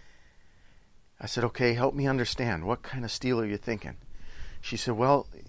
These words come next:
have you ever seen it's, it's kind of corrugated, it's galvanized, and of a silver co-,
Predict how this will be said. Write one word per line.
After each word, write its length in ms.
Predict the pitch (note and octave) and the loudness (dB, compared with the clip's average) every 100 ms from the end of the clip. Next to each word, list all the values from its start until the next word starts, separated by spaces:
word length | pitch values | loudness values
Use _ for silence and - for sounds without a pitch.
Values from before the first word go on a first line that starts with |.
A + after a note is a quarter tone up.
| - | -8
have 140 | A2+ | 0
you 100 | A#2+ | 4
ever 160 | C3+ D#3 | 6 4
seen 320 | - C#3+ C#3 | 4 2 2
it's, 240 | A#2+ - - | 2 0 -2
it's 260 | F#2 - | -4 -4
kind 200 | - A#2+ | -4 0
of 180 | G#2+ E2+ | 0 -2
corrugated, 800 | - C3+ C#3 A2+ B2 B2 A#2 F#2+ | 2 6 8 8 6 6 4 2
it's 200 | F2 E2 | -2 -6
galvanized, 960 | - A2+ A#2 A#2 A2 A2 A2 G2+ - - - - - | 4 6 8 6 4 6 4 2 -2 -6 -16 -16 -10
and 80 | - | -4
of 80 | F#2+ | -2
a 60 | E2+ | 0
silver 400 | - A#2+ A2 G#2 | 2 4 4 0
co-, 360 | - A#2 A#2+ | 0 2 2